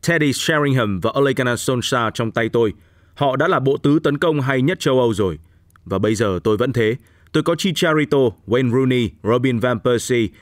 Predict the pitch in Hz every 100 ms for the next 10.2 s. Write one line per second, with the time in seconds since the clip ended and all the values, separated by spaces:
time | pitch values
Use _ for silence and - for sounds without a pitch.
0 | - 117 147 160 123 139 139 131 151 104
1 | 92 107 95 123 113 113 110 107 - _
2 | _ _ - 135 151 135 117 - 143 151
3 | 175 143 113 85 - 127 117 123 160 135
4 | 120 95 76 - _ _ 196 190 151 120
5 | 127 131 110 - 120 160 139 92 113 107
6 | 113 82 - _ _ _ 151 - 151 143
7 | - 160 180 175 - 131 117 113 - 202
8 | 185 156 - 123 120 135 123 131 123 -
9 | 135 117 104 160 156 - - 113 113 101
10 | 87